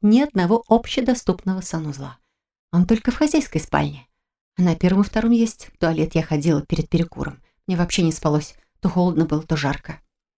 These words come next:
Ее слова звучали вполне разумно и убедительно, но Дементьев не мог не думать о том, что она шастала по второму этажу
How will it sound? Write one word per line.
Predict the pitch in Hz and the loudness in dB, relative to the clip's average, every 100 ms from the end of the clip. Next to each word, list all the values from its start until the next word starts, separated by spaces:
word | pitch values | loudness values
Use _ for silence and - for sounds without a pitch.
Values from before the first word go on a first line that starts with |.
| _ _ | _ _
Ее | 208 214 | 0 2
слова | 214 214 214 | 2 4 4
звучали | 190 202 220 190 | 2 2 2 0
вполне | - 202 196 | 2 2 4
разумно | 190 196 202 240 | 4 4 4 6
и | 214 | 6
убедительно, | 208 214 175 - 165 156 151 - _ _ - | 4 2 2 0 2 2 0 -6 _ _ -4
но | |
Дементьев | 175 190 208 220 220 208 | 0 4 6 6 4 0
не | 196 208 | 2 4
мог | 226 - | 2 4
не | 208 | 2
думать | 185 180 170 | 4 2 0
о | 170 | -2
том, | 180 170 | 0 0
что | - 170 | 0 2
она | 170 | 2
шастала | 165 190 170 - 156 | 2 0 0 0 0
по | 160 | -2
второму | - 170 165 156 | 0 2 2 2
этажу | 160 160 220 | 2 4 2